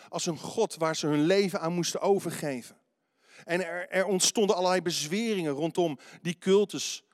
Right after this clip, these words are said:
van de Baaldienst. En Elia trad op en zei, "Wacht even. Stop. Israëlieten, luister. Stop.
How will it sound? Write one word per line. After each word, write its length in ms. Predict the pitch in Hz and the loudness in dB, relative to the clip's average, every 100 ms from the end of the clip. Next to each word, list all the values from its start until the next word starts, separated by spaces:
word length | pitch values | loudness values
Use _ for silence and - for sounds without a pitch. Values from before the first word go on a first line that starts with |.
| _ | _
van 180 | - 170 | -2 0
de 80 | 151 | 2
Baaldienst. 1000 | 156 175 165 147 127 127 110 - - - _ _ _ _ _ _ _ _ _ _ _ _ _ _ _ _ _ _ _ _ | 2 2 0 -2 -2 -6 -6 -8 -10 -16 _ _ _ _ _ _ _ _ _ _ _ _ _ _ _ _ _ _ _ _
En 140 | - 156 | -2 4
Elia 280 | 156 175 160 | 6 8 6
trad 260 | 165 151 | 2 2
op 300 | 143 113 - - _ | 2 2 -4 -12 _
en 120 | - | -6
zei, 240 | 143 160 143 | 0 2 4
"Wacht 240 | 156 147 | 4 2
even. 340 | 139 120 107 - _ _ _ _ _ - - | -2 -4 -12 -20 _ _ _ _ _ -20 -12
Stop. 520 | - - - 247 226 - - _ _ _ _ _ _ - - | -4 -2 8 10 10 0 -8 _ _ _ _ _ _ -20 0
Israëlieten, 760 | 240 202 226 220 226 226 220 | 2 6 10 10 8 8 8
luister. 580 | 208 214 220 - 135 - _ _ _ _ - - | 10 8 8 4 -4 -8 _ _ _ _ -20 -8
Stop. 760 | - - - 285 262 - - | -6 0 8 10 8 2 -20